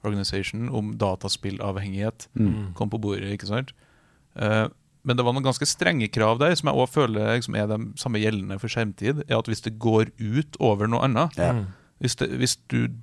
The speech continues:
Speaker 1: gjør det dårligere på skolen på grunn av det, eller hvis du
Speaker 3: Sosiale relasjoner.
Speaker 1: Sosiale
Speaker 2: Ja.
Speaker 1: relasjoner og sånne ting, ikke sant?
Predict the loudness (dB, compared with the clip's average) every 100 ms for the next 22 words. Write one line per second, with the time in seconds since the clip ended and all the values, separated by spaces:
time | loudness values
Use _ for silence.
0 | -16 -20 _ _ -8 2 2 2 4 6
1 | 6 2 -4 -4 0 0 0 -2 -2 0
2 | 2 4 2 2 0 0 0 -2 0 2
3 | 0 -4 _ -20 -12 -4 2 4 6 4
4 | 2 2 0 0 -4 -2 0 4 4 4
5 | 2 2 0 -2 0 0 0 0 -2 -2
6 | -4 -2 -2 -2 -4